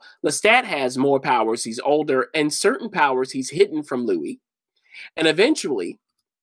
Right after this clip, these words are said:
you know, if you've seen the movie, that they're gonna come up with a child. Now, she's fourteen here,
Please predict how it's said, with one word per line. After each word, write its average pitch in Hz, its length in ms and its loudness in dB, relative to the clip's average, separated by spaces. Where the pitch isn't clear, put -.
you 185 140 6
know, 160 240 4
if 135 160 -2
you've 147 160 0
seen 147 240 0
the 120 80 2
movie, 151 320 2
that 127 160 2
they're 143 140 0
gonna 131 180 0
come 131 260 0
up 117 220 -2
with 113 380 0
a 277 80 -2
child. 117 1040 -6
Now, 160 220 2
she's 202 320 -6
fourteen 156 640 0
here, 92 400 -6